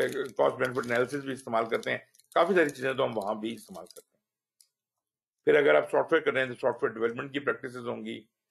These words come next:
फिर con-, continuous integration है, exploratory usability testing,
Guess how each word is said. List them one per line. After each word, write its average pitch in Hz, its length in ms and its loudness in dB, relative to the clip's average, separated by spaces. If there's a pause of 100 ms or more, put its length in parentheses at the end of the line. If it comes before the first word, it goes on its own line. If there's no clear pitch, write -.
(220)
फिर 139 220 2
con-, 131 120 -6 (140)
continuous 131 400 -2
integration 113 640 -6
है, 117 360 -2
exploratory 135 720 -8 (460)
usability 127 640 -4
testing, 117 520 -6